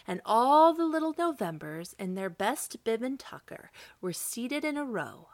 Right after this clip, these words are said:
awaiting the arrival of their uncles, aunts, and cousins, while their mother, in russet brown silk trimmed with misty lace, looked them over, straightening Guy Fawkes's collar, tying Thanksgiving's neck ribbon,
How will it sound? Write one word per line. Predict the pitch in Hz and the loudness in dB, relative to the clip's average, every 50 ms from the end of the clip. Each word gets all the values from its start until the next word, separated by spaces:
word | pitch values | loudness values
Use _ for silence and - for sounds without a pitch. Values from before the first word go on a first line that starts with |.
| _ | _
awaiting | - 196 185 170 175 170 165 165 175 202 226 240 | -2 -2 -2 0 0 -2 -2 0 -2 -2 -2 -2
the | 262 294 320 | -4 -4 -6
arrival | 330 269 202 156 156 160 160 170 165 180 - | -6 -4 -4 -4 -4 -4 -6 -8 -10 -10 -10
of | - 175 | -12 -12
their | - 165 160 - - | -10 -10 -10 -10 -8
uncles, | - 175 170 175 - - 240 254 254 - - _ - | -10 -10 -10 -8 -8 -6 -6 -6 -6 -10 -16 _ -8
aunts, | 175 156 156 - - - - | -8 -8 -8 -12 -16 -14 -10
and | 185 185 180 | -8 -8 -8
cousins, | - - - 175 165 - - 139 139 147 - - _ _ - - _ _ _ _ | -8 -6 -6 -6 -6 -6 -12 -16 -18 -18 -20 -20 _ _ -20 -20 _ _ _ _
while | - 175 170 | -2 -2 -2
their | 156 165 160 | -2 -2 -6
mother, | 151 156 190 262 - - - 156 143 135 - _ _ _ _ _ _ | -6 -4 -2 0 0 0 -2 -8 -12 -12 -18 _ _ _ _ _ _
in | - 165 160 | -14 -12 -10
russet | 160 160 170 196 240 262 - - 277 - - | -8 -2 0 0 0 0 -2 -6 -6 -6 -6
brown | - 233 220 214 220 226 220 | -4 -2 0 0 0 -2 -6
silk | - - - 185 208 190 - - - | -8 -8 -8 -8 -8 -8 -12 -20 -20
trimmed | - - - - - 254 240 190 156 147 151 156 - - | -18 -18 -16 -12 -8 -6 -6 -6 -6 -10 -12 -16 -14 -12
with | - 175 - _ | -12 -14 -12 _
misty | 170 165 170 190 196 - - - - - 262 262 | -10 -6 -6 -6 -6 -8 -10 -12 -12 -10 -10 -8
lace, | 254 214 - - - - 185 - - - _ _ - - _ _ _ _ | -8 -8 -8 -10 -12 -12 -16 -18 -20 -20 _ _ -20 -20 _ _ _ _
looked | 320 349 - _ - - | -2 -2 -2 _ -16 -4
them | - 339 330 302 | -4 -2 -2 -2
over, | 233 165 139 - - - - - _ _ - - - - _ | -4 -6 -6 -10 -16 -20 -20 -20 _ _ -20 -20 -20 -20 _
straightening | - - - - - - 262 247 247 - 247 254 240 233 | -12 -10 -8 -8 -6 -2 -2 -2 -2 -2 -2 -4 -4 0
Guy | 226 220 214 214 220 226 | 4 6 6 6 6 2
Fawkes's | - - - 214 208 - - - - 214 202 | -2 0 2 2 2 2 -4 -8 -8 -8 -8
collar, | - - - 196 185 185 180 180 185 190 - _ _ _ _ - | -10 -6 -2 -2 -2 -2 -4 -8 -10 -14 -16 _ _ _ _ -14
tying | - - - 208 202 208 220 226 226 220 | -10 2 6 8 8 8 6 2 -2 -4
Thanksgiving's | 196 - 233 214 214 - - - 220 202 202 202 202 190 - - | -4 -4 -6 -6 -6 -8 -8 -6 -6 -4 -4 -4 -4 -4 -4 -4
neck | 196 190 185 - - - | -4 -4 -6 -6 -8 -6
ribbon, | 180 175 160 170 170 170 170 170 | -6 -6 -6 -8 -12 -12 -14 -16